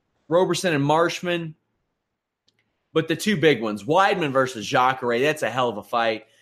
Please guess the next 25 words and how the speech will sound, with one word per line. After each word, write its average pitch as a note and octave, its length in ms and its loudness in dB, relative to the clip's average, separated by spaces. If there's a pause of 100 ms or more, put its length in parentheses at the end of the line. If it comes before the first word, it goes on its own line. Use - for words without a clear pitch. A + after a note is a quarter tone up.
(140)
Daniel E3+ 300 0
Cormier, C#3 640 -2
Derek C3+ 480 6
Lewis, A#2 680 0 (460)
hell E3 360 4
of B2 100 2
a A2 80 0
fight. F2 480 -6 (1080)
Reminder, D3+ 360 -2
we D3+ 140 -2
have D3 140 0
an C#3 60 -2
update C#3+ 400 0
on C#3+ 160 -2
the C3+ 220 -4
Frankie C3+ 400 -4
Edgar, C3 240 -4
Korean C3+ 420 -6
Zombie, C3 380 0
Yair B2+ 340 4
Rodriguez D3 580 2
situation D3+ 680 -4
as A2+ 280 -4
that B2+ 260 -2
fight, B2+ 360 0